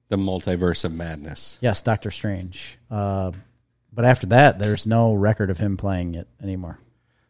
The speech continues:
Speaker 1: But it's coming. They've
Speaker 2: He
Speaker 1: announced the movie.
Speaker 2: But he's not in it.
Speaker 1: Well, they don't. It's from, like, twenty twenty-six.
Speaker 2: He's not in it.
Speaker 1: <laughs> He's definitely not in it.
Speaker 2: I don't think so.
Speaker 1: Interesting.
Speaker 2: It's kind of a slap in the face, if you ask me.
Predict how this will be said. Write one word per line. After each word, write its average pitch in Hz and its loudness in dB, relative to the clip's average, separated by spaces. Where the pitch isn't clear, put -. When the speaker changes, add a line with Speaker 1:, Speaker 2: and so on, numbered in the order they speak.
Speaker 1:
But 120 4
it's - -2
coming. 90 -4
They've 101 -2
Speaker 2:
He 101 0
Speaker 1:
announced 98 -4
the - -12
movie. 82 -6
Speaker 2:
But 95 -10
he's 120 -2
not 87 -4
in 80 -12
it. 80 -14
Speaker 1:
Well, 113 -10
they 107 4
don't. 85 -6
It's - -4
from, 110 0
like, 95 2
twenty 101 0
twenty-six. 92 -2
Speaker 2:
He's 120 2
not 101 0
in 104 -4
it. 85 -12
Speaker 1:
<laughs> - -12
He's 98 -8
definitely 98 0
not 87 -6
in 85 -8
it. 110 -8
Speaker 2:
I 110 -4
don't 143 0
think 135 -2
so. - -16
Speaker 1:
Interesting. - -10
Speaker 2:
It's - -12
kind 143 4
of 92 2
a 90 -4
slap 110 0
in 98 -4
the 87 -6
face, 117 -2
if - -12
you 98 -4
ask 92 -6
me. 98 -6